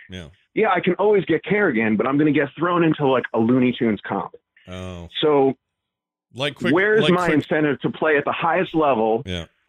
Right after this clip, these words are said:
Speaker 2: but only play it with the hero I wanna, I wanna play?
Speaker 1: Right.
Speaker 2: So that's, I guess that's my thing. Like, where, where do I, where do I go for that?
Speaker 1: All right,
Speaker 2: 'Cause it's
Speaker 1: so
Speaker 2: not ranked, apparently.
Speaker 1: No, it's definitely not ranked, or at least I don't think so. And let's, let's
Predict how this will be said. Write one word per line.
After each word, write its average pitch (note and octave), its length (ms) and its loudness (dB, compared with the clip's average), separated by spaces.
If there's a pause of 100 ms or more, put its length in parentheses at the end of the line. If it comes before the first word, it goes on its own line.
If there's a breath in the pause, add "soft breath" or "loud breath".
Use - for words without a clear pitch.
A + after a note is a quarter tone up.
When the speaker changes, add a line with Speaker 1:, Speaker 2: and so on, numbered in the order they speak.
(140)
Speaker 2:
but C#3 240 -4 (180)
only E3 280 2
play C#3 260 0
it A#2+ 160 -2
with B2 140 -2
the B2 120 -2
hero B2+ 240 2
I G#2+ 40 2
wanna, G#2 240 0 (100)
I G#2+ 80 0
wanna G2+ 300 -2
play? F#2+ 200 0 (200)
Speaker 1:
Right. G#2 260 -6 (180)
Speaker 2:
So B2 80 -2
that's, C#3 220 -2 (240)
I C3 40 -4
guess E3+ 200 0
that's F3 180 -2
my C3 320 0
thing. G2 140 -2
Like, G2 200 -2
where, C#3 280 2
where D3 160 2
do E3 160 2
I, B2 320 2 (120)
where B2+ 200 0
do D3+ 120 2
I C3 80 0
go A#2+ 260 0
for G2 80 -6
that? - 260 -6 (100)
Speaker 1:
All A#2 80 -8
right, F#2+ 300 -4
Speaker 2:
'Cause - 140 -4
it's C3 80 0
Speaker 1:
so B2+ 100 -2
Speaker 2:
not E3 160 0
ranked, E3 260 0
apparently. G2+ 520 -6
Speaker 1:
No, B2 320 -2
it's G2 160 -8
definitely C3 320 -4
not A#2 180 -4
ranked, G2+ 300 -4
or - 20 -8
at F#2+ 80 -6
least G2 160 -6
I G#2 100 -2
don't F#2+ 160 -8
think F2 180 -12
so. F2 180 -10
And F2+ 80 -10
let's, - 280 -8
let's - 360 -8